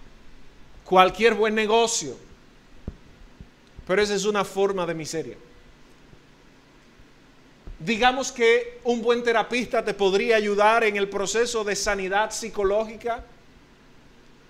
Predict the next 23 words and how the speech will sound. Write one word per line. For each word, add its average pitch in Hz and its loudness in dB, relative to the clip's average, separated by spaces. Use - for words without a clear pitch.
y 240 2
te 226 2
saca 233 4
de 220 0
esa 226 0
miseria 226 2
psicológica. 190 -2
Digamos 240 2
que 233 2
un 240 -2
buen 240 2
médico, 185 -2
neurocirujano, 208 0
ortopeda, 208 0
el 185 -2
que 190 2
sea, 196 0
cirujano, 220 -2
cualquiera 214 0
que 214 -6
opere 240 2
esa 202 -4
condición, 208 -6